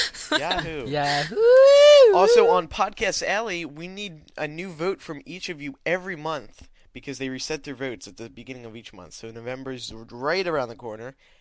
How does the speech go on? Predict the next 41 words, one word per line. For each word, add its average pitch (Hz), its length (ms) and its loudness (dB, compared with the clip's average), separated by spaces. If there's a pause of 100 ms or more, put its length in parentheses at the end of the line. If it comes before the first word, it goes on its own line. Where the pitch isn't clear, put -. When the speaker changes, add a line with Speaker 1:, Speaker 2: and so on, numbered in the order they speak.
(120)
Speaker 2:
And 117 80 -10
if - 120 -14
it's 117 100 -20
November 131 460 -10
already, 131 260 -8
then 139 140 -14
go 139 100 -8
to 135 80 -10
podcast - 640 -12
or 127 260 -14
go 160 120 -8
to 143 60 -12
mugglecast 175 580 -8
dot 113 180 -12
com 117 360 -14 (520)
and 127 340 -8
click 180 200 -14
for, 165 240 -10 (140)
click - 260 -12
on 143 500 -8
Vote 160 220 -8
for 170 140 -12
Us 170 260 -10
on 139 240 -8
Podcast - 760 -12 (100)
Alley. 202 440 -10 (240)
Since 214 260 -4
this 214 160 -4
is 233 180 -2
our 190 160 6
Halloween 190 460 0
episode, 151 640 -6 (380)
uh, 143 220 0
we 156 120 -4
sent 160 240 -6
Jamie 160 320 -6
and 127 100 -10
Ben 139 160 -2
out, 123 260 -6 (260)
uh, 117 240 -4
trick-or-treating. 120 720 -10